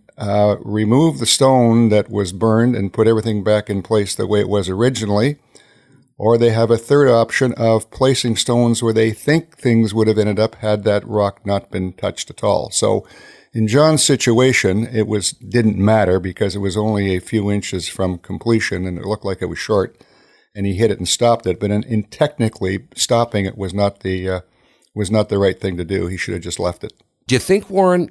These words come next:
Speaker 2: that rock would have scored if he didn't burn it?
Speaker 1: No, I don't. Normal reaction, I think all of us would have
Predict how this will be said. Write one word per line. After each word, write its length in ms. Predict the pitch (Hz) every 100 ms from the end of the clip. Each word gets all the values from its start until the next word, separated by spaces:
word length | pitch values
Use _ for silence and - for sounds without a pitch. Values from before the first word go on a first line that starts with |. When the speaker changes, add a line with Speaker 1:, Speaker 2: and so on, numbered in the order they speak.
| _
Speaker 2:
that 300 | 113 104 120
rock 320 | 110 110 113
would 160 | 98 107
have 240 | 117 120 _ _
scored 520 | - - 104 131 147 -
if 160 | 98
he 100 | 107
didn't 260 | 95 104 101
burn 240 | 95 104
it? 100 | 151 - _ _ _ -
Speaker 1:
No, 420 | 127 107 76 - -
I 100 | 107
don't. 300 | 87 - _ _ -
Normal 460 | 135 151 175 151
reaction, 760 | 127 120 123 120 - 101 98 -
I 160 | 98 101
think 260 | 104 117 113
all 220 | 107 113
of 80 | 104
us 140 | -
would 120 | 104
have 360 | 98 107 95